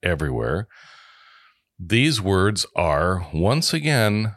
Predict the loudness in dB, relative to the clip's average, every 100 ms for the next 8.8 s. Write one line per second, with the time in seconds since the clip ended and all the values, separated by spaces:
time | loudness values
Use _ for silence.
0 | _ -12 -2 0 0 2 0 0 -2 -4
1 | -6 -14 _ _ -10 -2 2 2 2 2
2 | 2 2 0 -6 -16 -6 0 2 0 0
3 | 0 0 0 -2 -2 0 0 0 0 0
4 | -2 -2 0 0 0 -2 -4 -2 -2 -2
5 | -2 -6 -6 -6 -8 -10 _ _ _ _
6 | _ _ -4 0 0 0 -2 0 -2 -2
7 | -2 -4 -4 -2 -2 -4 -10 -4 0 0
8 | -2 -4 -2 0 -2 -4 -10